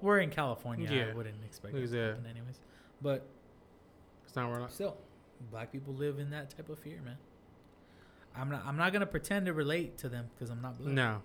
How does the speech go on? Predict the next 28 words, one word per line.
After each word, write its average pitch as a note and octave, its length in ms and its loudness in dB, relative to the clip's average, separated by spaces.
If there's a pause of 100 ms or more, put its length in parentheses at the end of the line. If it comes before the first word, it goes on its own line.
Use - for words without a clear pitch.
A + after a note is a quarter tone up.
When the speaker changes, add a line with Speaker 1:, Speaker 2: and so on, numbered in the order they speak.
Speaker 1:
I B2 40 -4
Speaker 2:
Yeah, B2 140 2
Speaker 1:
can't, A#2 100 2
Speaker 2:
we B2 60 2
Speaker 1:
I B2 40 0
Speaker 2:
can't, A#2+ 60 -6
Speaker 1:
can't, B2 240 2
Speaker 2:
we B2+ 60 -2
Speaker 1:
you B2+ 60 -2
Speaker 2:
can't B2+ 120 4
Speaker 1:
know? A#2 60 4
Speaker 2:
relate A2+ 240 0
to - 100 -4
that. A2+ 260 -2
Speaker 1:
I C#3 60 -2
can't G#3 240 2
sit F3+ 200 -2
here F3+ 100 -4
and E3+ 100 -4
tell F3 160 0
you E3+ 200 0
I've D#3 220 0
experienced D3+ 680 -6
that C3 180 -6
kind C#3 240 -4
of, B2 220 -4
uh, A#2+ 200 -2 (760)
full-on C#3+ 1160 4